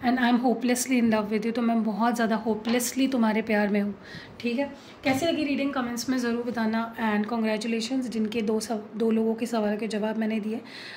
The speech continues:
और आप भी अपने सवाल का जवाब पा सकते हो अगर आप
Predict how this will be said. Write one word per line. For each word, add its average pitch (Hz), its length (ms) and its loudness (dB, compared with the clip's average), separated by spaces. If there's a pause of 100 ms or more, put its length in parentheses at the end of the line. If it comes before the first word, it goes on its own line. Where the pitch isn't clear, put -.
(140)
और 226 160 4
आप 226 160 2
भी 247 260 2
अपने 254 420 0
सवाल 226 280 0
का 226 100 -4
जवाब 214 320 -2
पा 208 140 -2
सकते 254 400 -4
हो 311 100 -4 (580)
अगर 262 240 4
आप 240 240 0